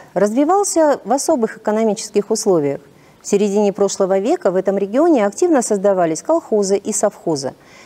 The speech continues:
Поэтому какой-либо ярко выраженной специализации эти страны в сельском хозяйстве не имеют. Более отчетливо она проявилась лишь в выращивании овощей, табака, фруктов, винограда и ведении зернового хозяйства.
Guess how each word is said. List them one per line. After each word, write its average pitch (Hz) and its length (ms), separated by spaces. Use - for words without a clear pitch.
Поэтому 180 420
какой-либо 202 580
ярко 190 360
выраженной 185 420
специализации 269 1040
эти 208 220
страны 320 380
в - 40
сельском 240 360
хозяйстве 247 500
не 254 240
имеют. 160 320
Более 196 340
отчетливо 226 540
она 165 180
проявилась 175 760
лишь 233 260
в 196 40
выращивании 190 760
овощей, 190 580
табака, 180 640
фруктов, 233 540
винограда 170 760
и 392 140
ведении 254 400
зернового 165 560
хозяйства. 151 680